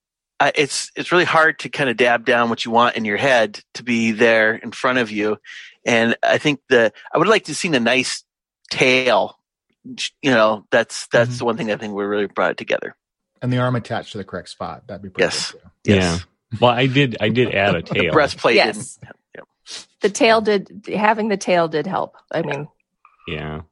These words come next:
Speaker 3: That, that was a, a Jerry addition, uh, later on. Um,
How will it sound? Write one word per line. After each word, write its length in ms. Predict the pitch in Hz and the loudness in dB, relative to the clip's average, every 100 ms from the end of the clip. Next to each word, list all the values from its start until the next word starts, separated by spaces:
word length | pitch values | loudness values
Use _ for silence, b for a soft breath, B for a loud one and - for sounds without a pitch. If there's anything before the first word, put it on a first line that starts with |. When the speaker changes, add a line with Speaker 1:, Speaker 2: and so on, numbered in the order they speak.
| - | -4
Speaker 3:
That, 300 | 95 101 - | 0 0 2
that 180 | 107 101 | 0 2
was 200 | 90 85 | 0 -2
a, 420 | 85 82 80 92 - | -4 -2 -4 -6 -8
a 80 | 82 | -8
Jerry 540 | 82 90 87 87 82 | -2 0 2 0 -4
addition, 720 | 80 87 87 82 85 85 82 82 | -6 -4 -2 -2 0 0 0 0
uh, 500 | 82 85 82 82 80 | -2 -2 0 -2 -2
later 360 | 92 92 92 92 | 0 0 2 0
on. 500 | 90 87 87 87 - _ _ | 0 -2 -4 -6 -10 _ _
Um, 580 | 92 90 90 90 90 | -8 -6 -4 -4 -4